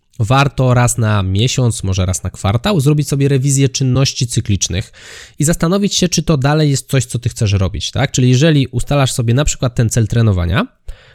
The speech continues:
może warto raz na miesiąc, raz na trzy miesiące się zastanowić, czy na przykład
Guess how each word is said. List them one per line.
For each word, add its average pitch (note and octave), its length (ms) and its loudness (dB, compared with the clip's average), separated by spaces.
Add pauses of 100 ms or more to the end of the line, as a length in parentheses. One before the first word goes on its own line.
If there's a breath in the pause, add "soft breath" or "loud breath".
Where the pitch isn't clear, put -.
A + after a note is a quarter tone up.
(100)
może C3 220 4
warto C#3+ 280 2
raz C3+ 180 0
na B2 80 -2
miesiąc, A#2+ 340 0
raz A#2+ 180 2
na A2 160 2
trzy - 140 -2
miesiące A2 340 0
się G#2+ 140 2
zastanowić, A2+ 460 2
czy A#2 300 2
na A2+ 100 0
przykład - 520 -4